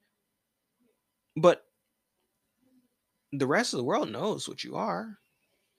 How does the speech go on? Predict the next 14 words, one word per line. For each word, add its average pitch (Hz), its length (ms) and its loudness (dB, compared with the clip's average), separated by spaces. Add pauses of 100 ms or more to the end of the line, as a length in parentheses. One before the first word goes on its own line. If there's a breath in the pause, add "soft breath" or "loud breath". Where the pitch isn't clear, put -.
(880)
And 139 100 0
that's 151 200 4
why 156 220 4 (400 soft breath)
the 147 100 6
rest 151 260 6
of - 20 -16
the 131 80 -2
world 165 440 -2 (140)
doesn't 139 420 0
care 185 320 2
about 151 240 2
supporting 143 520 -2
Ukraine. 190 520 -10 (640)
'Cause 139 200 -2